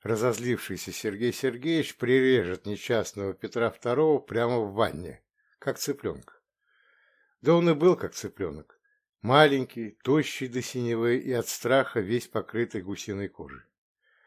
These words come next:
Правда, причиной той ярости нашего артанского князя стала беспощадная жестокая характеристика, с брезгливым выражением лица, данная этому Петру нашей маленькой Лилии.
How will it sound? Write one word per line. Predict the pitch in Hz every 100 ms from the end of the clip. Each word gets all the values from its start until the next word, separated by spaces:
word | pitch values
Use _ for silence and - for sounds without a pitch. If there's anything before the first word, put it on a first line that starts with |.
| _ _ _ _ -
Правда, | 151 156 143
причиной | 143 143 151 - 170 147
той | 139 143
ярости | 139 175 165 131 - 107
нашего | 113 104 - 101
артанского | 101 - 107 101 117 110
князя | - 143 160 135 123
стала | - 131 127
беспощадная | 120 117 - - 120 - - 156 151 127 127
жестокая | 101 110 - - 135 - 123
характеристика, | - 117 110 - 123 120 90 - - - - _ - _ - - _
с | -
брезгливым | 95 120 107 95 123 139 127 113
выражением | 110 113 104 120 113 110 107
лица, | 113 - 143 139
данная | 107 98 120 123 117 113 113
этому | 131 120 - 110 98
Петру | 113 107 127 135
нашей | 110 113 117 - 107
маленькой | 95 101 95 92 - 92
Лилии. | 80 78 - -